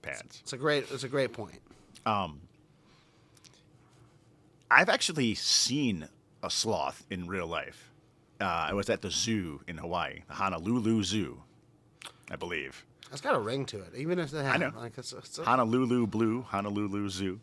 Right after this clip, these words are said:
Speaker 2: Yeah, damn right.
Speaker 1: And it's, I, the only real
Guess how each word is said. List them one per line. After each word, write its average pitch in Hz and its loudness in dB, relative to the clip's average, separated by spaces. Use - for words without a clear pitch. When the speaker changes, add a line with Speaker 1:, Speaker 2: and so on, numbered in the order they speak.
Speaker 2:
Yeah, 113 -10
damn 135 -6
right. 110 -6
Speaker 1:
And 139 10
it's, - 4
I, 127 0
the 135 2
only 214 4
real 120 2